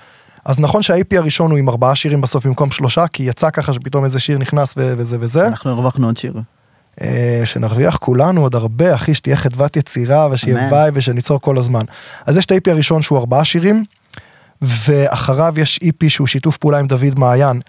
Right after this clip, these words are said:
Speaker 1: מי שלא מכיר, תלכו, ספוטיפיי, יוטיוב, איפה שאתם לא רוצים, תחפשו דוד מעיין, כי הוא כל כך פאקינג underrated שזה חטא.
Speaker 2: יש מלא underrated.
Speaker 1: נכון.
Speaker 2: יש מלא.
Speaker 1: אבל מבחינתי, הוא אחד הטופ כותבים שיש פה, ויש לו מלודיות והפקות ופלואים מטורפים.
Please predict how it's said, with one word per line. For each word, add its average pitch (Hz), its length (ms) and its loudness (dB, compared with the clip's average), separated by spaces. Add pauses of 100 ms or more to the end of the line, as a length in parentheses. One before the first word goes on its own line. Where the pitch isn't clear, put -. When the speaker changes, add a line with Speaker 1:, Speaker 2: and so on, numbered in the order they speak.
(240)
Speaker 1:
מי 196 120 2
שלא 180 240 2
מכיר, 156 420 2 (320)
תלכו, 165 440 2 (340)
ספוטיפיי, 170 680 0
יוטיוב, 170 360 0
איפה 180 180 2
שאתם 156 160 0
לא 165 60 4
רוצים, 160 280 0
תחפשו 147 340 -2
דוד 160 300 0
מעיין, 151 400 2
כי 147 120 -6
הוא 135 80 -2
כל 131 140 -4
כך 180 140 -2
פאקינג 170 400 -2
underrated 170 560 2
שזה 127 260 0
חטא. - 480 -2
Speaker 2:
יש - 180 -8
מלא 120 260 -2
underrated. 101 480 -6 (320)
Speaker 1:
נכון. 120 340 2 (260)
Speaker 2:
יש 120 380 -8
מלא. 120 200 -2
Speaker 1:
אבל 135 180 2
מבחינתי, 151 800 2 (280)
הוא 131 400 0 (120)
אחד 165 340 0
הטופ - 380 -2
כותבים 151 380 0
שיש 139 260 0
פה, 143 240 0 (460)
ויש 123 160 0
לו 185 80 2
מלודיות 151 600 2
והפקות 131 560 -2
ופלואים 156 600 0
מטורפים. 131 680 0